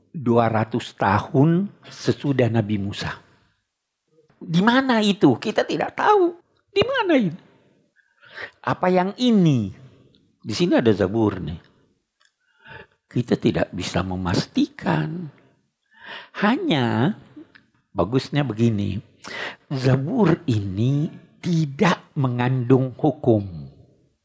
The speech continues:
Tidak ada uraian tentang hukum. Zabur ini yang ada di sini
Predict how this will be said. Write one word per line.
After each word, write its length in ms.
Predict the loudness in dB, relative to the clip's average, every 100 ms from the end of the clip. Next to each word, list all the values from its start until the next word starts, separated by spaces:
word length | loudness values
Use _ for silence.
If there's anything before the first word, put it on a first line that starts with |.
| _ _ _ _ _ _ _ _ _
Tidak 160 | -4
ada 320 | -4 0 -2 -2
uraian 480 | -2 0 0 -2 -4
tentang 400 | -10 -6 -6 -6
hukum. 400 | -8 -6 -6 -6 -10 _ -14 -14 _ _ _ _ -20 -14 -14 -10
Zabur 800 | -6 2 2 2 2 4 4 0
ini 800 | -2 -4 -4 -4 -2 0 -2 -2 -8 -2
yang 320 | 0 0 -2
ada 320 | -4 0 0
di 160 | 0 -4
sini 720 | -2 0 0 0 0 0 -2